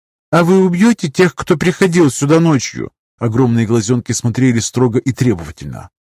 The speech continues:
«Убью». «Хорошо». Девочка отошла к развалинам и вновь уселась.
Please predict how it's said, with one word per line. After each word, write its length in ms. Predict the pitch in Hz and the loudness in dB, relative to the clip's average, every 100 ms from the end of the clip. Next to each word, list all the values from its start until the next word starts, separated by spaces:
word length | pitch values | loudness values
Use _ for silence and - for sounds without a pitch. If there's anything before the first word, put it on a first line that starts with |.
| _ _ _ | _ _ _
«Убью». 640 | - 107 113 117 107 113 - _ _ _ | -4 -2 2 2 2 0 -4 _ _ _
«Хорошо». 600 | - 190 190 170 143 131 135 _ _ _ _ _ | -2 0 2 0 -2 -2 -4 _ _ _ _ _
Девочка 420 | 110 120 113 - 110 | 0 2 2 0 -4
отошла 360 | 107 - 120 | -2 -2 -4
к 60 | 110 | -2
развалинам 520 | 110 92 107 110 113 - | -4 -2 -2 0 -2 -2
и 80 | 131 | -2
вновь 320 | 131 104 - | 0 -2 -4
уселась. 560 | 101 - 65 60 - | -8 -6 -8 -10 -14